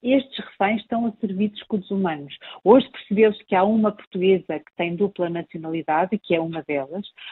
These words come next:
Portanto, eles fizeram reféns não só nas vilas ao pé da faixa de Gaza, mas também num festival, era às quatro e tal da manhã, estavam imen-, ainda muito jovens, e jovens de muitas nacionalidades.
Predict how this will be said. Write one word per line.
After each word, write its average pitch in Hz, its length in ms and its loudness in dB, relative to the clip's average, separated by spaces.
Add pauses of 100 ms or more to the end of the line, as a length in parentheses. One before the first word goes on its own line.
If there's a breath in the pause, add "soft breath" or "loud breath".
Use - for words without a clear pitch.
(100)
Portanto, - 400 0
eles 233 280 6
fizeram 226 420 4
reféns 180 480 -2
não 165 160 -10 (120)
só 262 160 2
nas 247 200 0 (100)
vilas 160 400 -4 (320 loud breath)
ao 160 180 -6
pé 220 200 4
da 190 100 -2
faixa 165 400 -10
de 143 100 -18
Gaza, 143 460 -8 (260 loud breath)
mas 190 560 4 (100)
também 202 440 2
num 247 220 0
festival, 175 720 0
era 139 220 -8
às - 120 -14
quatro 170 320 0
e 156 60 -6
tal 156 180 -4
da 156 100 -10
manhã, 156 360 -4
estavam 160 360 -2
imen-, 170 380 -2
ainda 180 460 2 (180)
muito 202 380 0
jovens, 170 520 0 (400 loud breath)
e 180 140 0
jovens 208 480 4
de 214 80 0
muitas 208 460 2
nacionalidades. 202 840 -2